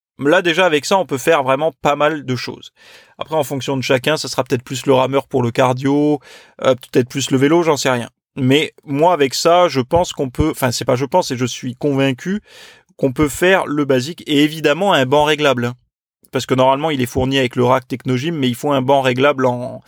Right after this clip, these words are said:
en inclinaison, incliné, décliné, et pensez surtout à prendre un qui a l'assise, donc là où on pose ses, son cul, qui est, euh, réglable. Parce que faire des développés, euh, inclinés assez lourds sur une assise qui est pas réglable, c'est-à-dire qui va rester horizontale,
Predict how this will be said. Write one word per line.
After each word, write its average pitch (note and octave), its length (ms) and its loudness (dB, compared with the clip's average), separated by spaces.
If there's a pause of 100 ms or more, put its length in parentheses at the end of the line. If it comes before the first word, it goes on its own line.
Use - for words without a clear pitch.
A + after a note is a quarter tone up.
(240)
en B2+ 160 2
inclinaison, C3+ 720 0
incliné, D3+ 460 -4
décliné, C#3+ 440 0
et D#3 60 2
pensez E3+ 380 -4
surtout E3+ 460 -6 (360)
à B2+ 160 2
prendre C#3+ 320 0
un F#3 160 0
qui D3 200 -2
a C#3 60 4
l'assise, D#3 800 -2 (360)
donc B2+ 200 -6
là D#3 80 4
où D#3 60 2
on C3+ 100 -2
pose D3+ 240 -2
ses, C3 240 -2
son B2 220 -6
cul, F3+ 420 -10
qui - 240 2
est, - 260 2
euh, C3 140 0
réglable. C#3+ 480 0 (340)
Parce B2+ 140 -2
que C3+ 120 0
faire F3 220 2
des D3+ 140 -2
développés, D3+ 640 2
euh, A#2+ 280 2
inclinés D#3+ 680 -4
assez D#3 300 -4
lourds E3 320 -2 (480)
sur C#3+ 240 -2
une C#3+ 100 2
assise D#3 360 -2
qui C3+ 220 -2
est B2+ 60 2
pas E3+ 160 -2
réglable, D#3+ 340 0
c'est-à-dire C#3 480 -2
qui - 120 -6
va B2+ 140 2
rester B2 280 -2
horizontale, D3 640 0